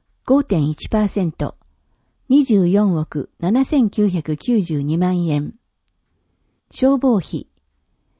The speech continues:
消火・救急活動などに使うお金、三点一パーセント、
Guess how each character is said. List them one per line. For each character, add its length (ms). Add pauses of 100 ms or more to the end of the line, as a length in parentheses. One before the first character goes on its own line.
(120)
消 280
火・ 360
救 200
急 220
活 280
動 160
な 120
ど 100
に 140
使 260
う 120
お 80
金、 380 (920)
三 280
点 220
一 220
パ 160
ー 40
セ 160
ン 80
ト、 260